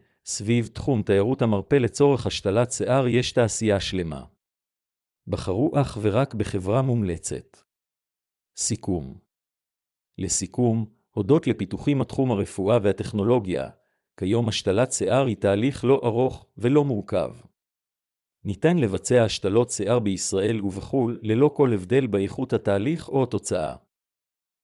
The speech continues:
בעוד שהליך שמבוצע בחו"ל הוא זול יותר, הליך שמבוצע בישראל מעניק ביטחון למחלק מהמטופלים. שימו לב שאתם בוחרים בחברה ידועה ומומלצת,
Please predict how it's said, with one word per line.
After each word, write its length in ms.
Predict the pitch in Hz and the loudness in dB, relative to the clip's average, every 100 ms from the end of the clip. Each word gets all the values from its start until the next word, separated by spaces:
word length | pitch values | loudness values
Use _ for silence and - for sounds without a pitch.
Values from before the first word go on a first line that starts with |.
| _ | _
בעוד 360 | 101 104 135 160 | -4 0 2 2
שהליך 440 | - 87 104 120 | 2 0 0 -2
שמבוצע 600 | - 98 92 98 - 123 | -4 -4 -4 -6 0 2
בחו"ל 340 | 117 95 135 127 | 2 0 0 2
הוא 120 | 104 | 0
זול 260 | 92 127 131 | 2 0 2
יותר, 420 | 90 82 80 104 - _ _ - | -2 -2 -4 -6 -10 _ _ -8
הליך 280 | 104 123 - | -4 -2 -2
שמבוצע 540 | 113 104 92 - 131 | 0 0 -2 -2 0
בישראל 600 | 110 98 - 101 95 120 | 2 -2 -2 0 2 2
מעניק 460 | 113 104 101 151 - | 2 0 -2 -4 -4
ביטחון 460 | 101 101 - 143 | -4 -4 -4 -2
למחלק 520 | 143 107 - 131 156 156 | 0 -2 -2 -2 -2 -2
מהמטופלים. 840 | 110 101 - 98 95 92 58 58 - _ _ _ _ _ _ _ _ _ | -2 -2 -4 -4 -4 -4 -8 -14 -20 _ _ _ _ _ _ _ _ _
שימו 340 | - 170 175 127 | -4 0 2 6
לב 220 | 110 95 | 4 4
שאתם 400 | - 95 - 113 | -2 -2 0 0
בוחרים 420 | 104 - 123 143 | 0 -2 -2 0
בחברה 440 | 113 - 90 117 | -2 -4 0 2
ידועה 460 | 123 95 98 117 147 | 2 0 -2 0 0
ומומלצת, 800 | 139 120 117 110 - 80 - | 0 0 0 0 -2 -10 -12